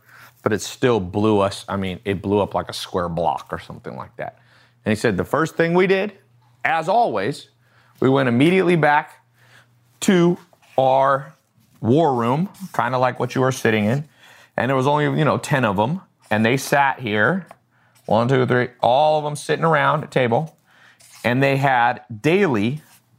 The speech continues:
an after-action review.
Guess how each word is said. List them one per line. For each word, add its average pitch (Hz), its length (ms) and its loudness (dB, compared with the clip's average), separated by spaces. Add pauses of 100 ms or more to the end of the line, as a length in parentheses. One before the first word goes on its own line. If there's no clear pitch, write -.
(680)
an 107 140 0
after-action 127 1080 -2
review. 127 560 0